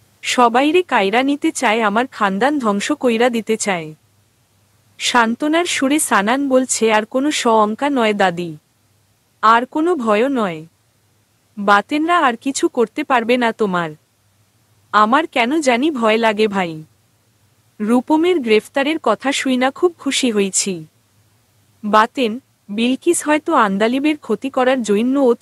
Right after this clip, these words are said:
পাইতা আছে। শেহের তৎক্ষণাৎ জবাব দিয়েছে, "বিলকিস তো গ্রেফতার হইছে দাদি।"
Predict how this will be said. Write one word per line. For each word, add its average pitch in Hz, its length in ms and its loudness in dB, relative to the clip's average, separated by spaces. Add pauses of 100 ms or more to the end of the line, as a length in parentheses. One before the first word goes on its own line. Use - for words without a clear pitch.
পাইতা 208 360 0
আছে। 175 440 -4 (920)
শেহের 277 520 2
তৎক্ষণাৎ 285 520 -2
জবাব 214 420 2
দিয়েছে, 269 420 0
"বিলকিস 220 500 -4
তো 320 100 -4
গ্রেফতার 233 500 0
হইছে 240 320 0
দাদি।" 175 440 0